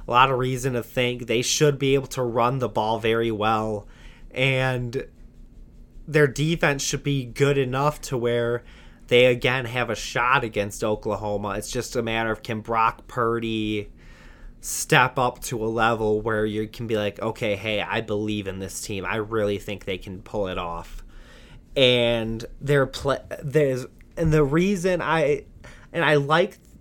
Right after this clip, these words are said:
the, and another part of the reason why I think their offense, or why they're not as likely to do it, is their offense, I don't think, is going to push Oklahoma's defense enough,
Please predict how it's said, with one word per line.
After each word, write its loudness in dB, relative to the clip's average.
the, 0
and 8
another 6
part 4
of 2
the 6
reason 4
why 6
I 4
think -4
their 2
offense, -4
or 2
why 6
they're 0
not 4
as -2
likely 0
to -4
do 0
it, -2
is -6
their 0
offense, -4
I 0
don't -2
think, -4
is -8
going 0
to 0
push -4
Oklahoma's -4
defense -6
enough, -6